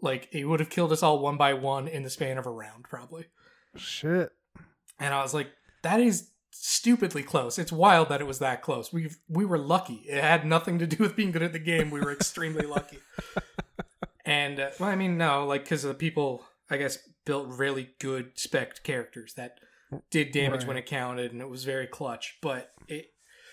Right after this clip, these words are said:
Speaker 1: Tomb of Annihilation has some really ridiculous things. I know our D M w-, I feel like he was holding back at times playing that game.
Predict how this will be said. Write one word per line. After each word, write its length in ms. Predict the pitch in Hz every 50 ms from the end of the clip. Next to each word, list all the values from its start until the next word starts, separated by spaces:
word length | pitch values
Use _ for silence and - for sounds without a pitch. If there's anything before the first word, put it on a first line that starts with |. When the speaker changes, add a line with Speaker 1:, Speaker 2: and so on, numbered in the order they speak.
| - - -
Speaker 1:
Tomb 200 | - - 180 196
of 100 | 220 220
Annihilation 680 | 240 233 226 208 196 175 151 143 139 139 - 131 123 123 -
has 500 | - - 143 135 135 131 127 - - - _ _ _ _ _ _ _ _ _ _ _ -
some 260 | - - - 165 151
really 240 | 139 147 160 170 175
ridiculous 500 | 160 156 139 143 139 139 156 139 127 -
things. 260 | - 127 117 117 -
I 120 | 147 139
know 280 | 139 143 156 170 185 185
our 140 | 180 165 160
D 180 | 156 143 151 156
M 100 | 156 151
w-, 180 | 143 147 - - _ _ -
I 80 | - 139
feel 320 | - - - 214 214 226
like 200 | 220 208 202 208
he 80 | - 196
was 100 | 190 175
holding 320 | - 175 170 170 175 165
back 280 | 160 160 151 156 156 156
at 120 | 165 160
times 320 | - - 156 147 147 156 -
playing 280 | - - 160 151 151
that 180 | 151 151 151 -
game. 280 | 165 160 165 175 180